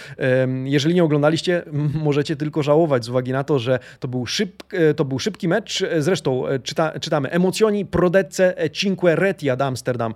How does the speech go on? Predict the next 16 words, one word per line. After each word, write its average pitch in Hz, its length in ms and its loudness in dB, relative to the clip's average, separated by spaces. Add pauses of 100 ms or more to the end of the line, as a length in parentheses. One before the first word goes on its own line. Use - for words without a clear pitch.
(300)
e, 127 140 2
czyli 143 240 -2
emocje, 175 400 2
piękne 180 340 -2
zagrania 151 420 2
oraz 139 240 0
pięć 202 280 -4
trafień 160 340 -4
w - 100 -16
Amsterdamie. 139 540 -2
De 151 160 4
Boer 185 240 4
wygrywa 175 480 -2
i 185 220 -8
ucisza 151 540 -4
krytyków. - 640 -8